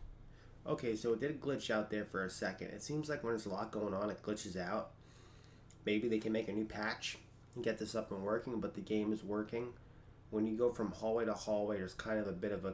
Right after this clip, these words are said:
glitching kind of... Um, it crashes a little bit. Maybe it does this on the P S four. I have no idea. I've never done this. So basically, any type of, um,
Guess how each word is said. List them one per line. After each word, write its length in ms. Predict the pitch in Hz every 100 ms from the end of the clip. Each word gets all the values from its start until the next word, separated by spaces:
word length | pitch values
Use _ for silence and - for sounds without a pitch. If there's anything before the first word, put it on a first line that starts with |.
| -
glitching 460 | 107 107 - 107 95
kind 300 | 101 101 98
of... 180 | 95
Um, 480 | 95 95 92 85 87 90 - - - - - - -
it 120 | -
crashes 340 | - 131 131
a 40 | 143
little 180 | 147 160
bit. 160 | 110
Maybe 240 | 120 143 147
it 60 |
does 160 | 139 135
this 140 | 131
on 120 | 131
the 60 | 120
P 180 | - 127
S 160 | 123
four. 280 | - 127 120
I 140 | 101 127
have 240 | 120 98
no 220 | 104 104
idea. 380 | 107 98 98 82 - - - - -
I've 180 | 110 117
never 200 | 120 110
done 260 | 101 98 92
this. 140 | 87
So 140 | 123
basically, 720 | 120 143 165 196 - 143 139 131 - - - - - - - -
any 160 | 147
type 320 | 170 180 175 165
of, 280 | 135 131 -
um, 440 | 107 107 98 92